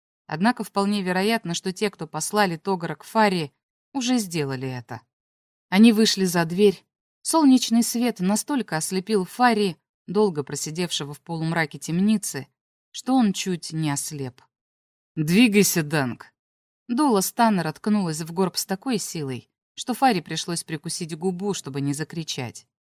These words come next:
С каждым днем его горб становился все болезненней. Фари подумал, а не началась ли у него какая-нибудь неведомая ему болезнь.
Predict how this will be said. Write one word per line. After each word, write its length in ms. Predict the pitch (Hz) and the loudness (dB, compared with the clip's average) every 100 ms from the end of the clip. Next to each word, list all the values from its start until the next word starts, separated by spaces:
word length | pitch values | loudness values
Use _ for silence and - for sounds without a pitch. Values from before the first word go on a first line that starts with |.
| _ _ - | _ _ -10
С 120 | - | 0
каждым 600 | 208 202 185 175 185 175 | 6 6 6 2 0 2
днем 400 | 185 196 185 156 | 2 2 0 -2
его 260 | 151 151 | -4 -4
горб 320 | 147 180 175 - | -4 -2 -2 -4
становился 640 | - 151 151 165 151 143 | -6 -2 -2 -2 -6 -10
все 220 | - 165 | -8 -6
болезненней. 840 | 147 143 151 143 139 127 120 - _ _ _ _ _ _ | -6 -6 -6 -6 -6 -6 -6 -12 _ _ _ _ _ _
Фари 200 | 269 269 | 2 2
подумал, 500 | 247 226 269 254 233 - _ _ _ _ | 2 2 4 4 2 -4 _ _ _ _
а 100 | 180 | 2
не 120 | 208 | 6
началась 500 | 226 220 247 294 - | 6 4 2 2 0
ли 80 | 247 | 0
у 60 | 240 | 2
него 260 | 226 226 | 2 2
какая-нибудь 960 | 202 196 214 202 180 170 165 156 - - _ - | 0 0 2 0 0 -2 -6 -8 -10 -18 _ -6
неведомая 640 | 180 190 208 196 180 175 170 | -2 2 2 2 2 -2 -2
ему 320 | 160 170 165 | -4 -4 -4
болезнь. 720 | 151 180 180 160 131 127 | -4 -4 -2 -4 -6 -8